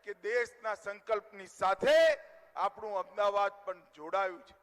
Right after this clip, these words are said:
અનેકવિધ ધાર્મિક સંસ્થાઓ, અનેકવિધ સંગઠનો અને બધા જ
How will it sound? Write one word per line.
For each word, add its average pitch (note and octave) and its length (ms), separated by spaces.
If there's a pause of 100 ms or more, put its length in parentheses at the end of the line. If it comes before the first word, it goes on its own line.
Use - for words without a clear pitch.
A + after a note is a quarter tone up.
(480)
અનેકવિધ A#3+ 680
ધાર્મિક A3+ 440
સંસ્થાઓ, B3 720 (840)
અનેકવિધ B3 960
સંગઠનો B3+ 960 (680)
અને A#3 200
બધા A#3 460
જ C#4 180